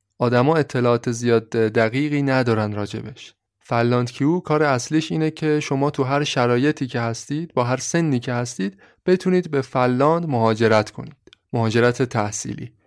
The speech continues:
امکان تحصیل رایگان، اه، تو فنلاند رو برای شما فراهم می‌کنه.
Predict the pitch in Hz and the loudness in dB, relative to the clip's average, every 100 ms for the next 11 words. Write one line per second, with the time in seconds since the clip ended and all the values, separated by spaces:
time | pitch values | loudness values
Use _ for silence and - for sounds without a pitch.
0 | - 135 123 123 147 135 117 120 110 - | -6 -2 -2 0 2 2 0 0 -2 -2
1 | 143 131 117 113 110 123 120 113 113 110 | 0 2 4 2 2 2 2 2 -2 -4
2 | 107 117 113 113 120 160 175 165 123 113 | -4 -4 0 0 2 2 2 4 4 2
3 | - 120 123 117 110 107 107 101 101 - | 0 0 0 0 -2 -2 -4 -6 -10 -14
4 | 139 | -18